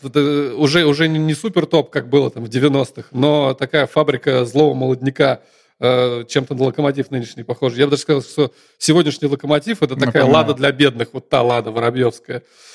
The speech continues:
Speaker 1: Э, э, и сейчас про К Х Л можно такое сказать?
Speaker 2: Что
Speaker 1: Что
Speaker 2: про К Х Л?
Speaker 1: тьма тренеров легендарных, огромное количество звёзд.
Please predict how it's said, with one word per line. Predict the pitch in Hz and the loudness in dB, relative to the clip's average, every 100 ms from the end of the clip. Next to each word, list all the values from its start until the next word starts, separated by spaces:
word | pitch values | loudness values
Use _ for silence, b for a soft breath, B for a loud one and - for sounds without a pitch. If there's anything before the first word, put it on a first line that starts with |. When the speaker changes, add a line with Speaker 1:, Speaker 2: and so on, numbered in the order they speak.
| b b | b b
Speaker 1:
Э, | 120 123 - b b b - - | 0 0 -2 b b b -20 -18
э, | 85 - _ - | -20 -20 _ 0
и | 165 160 - _ _ _ - | 2 2 -4 _ _ _ -6
сейчас | 156 143 151 | -2 2 0
про | - - | 0 -6
К | 131 | -2
Х | 156 | 2
Л | 147 | 2
можно | 131 156 | 2 -2
такое | 147 120 | -4 -6
сказать? | - 120 202 - _ _ _ _ _ _ | -8 -10 -10 -12 _ _ _ _ _ _
Speaker 2:
Что | - 107 104 | -6 -6 -2
Speaker 1:
Что | 143 | -4
Speaker 2:
про | |
К | - | -4
Х | 117 | -2
Л? | - | 2
Speaker 1:
тьма | 143 156 147 | 2 2 2
тренеров | 139 143 165 135 127 _ _ _ - | 2 2 2 0 0 _ _ _ -2
легендарных, | 135 127 135 139 131 117 - _ _ _ _ _ _ _ | 0 0 2 2 0 -4 -12 _ _ _ _ _ _ _
огромное | 127 139 156 139 | 0 4 4 0
количество | 123 143 143 - - 131 | 0 2 2 -2 -4 -4
звёзд. | 123 151 156 | 2 2 2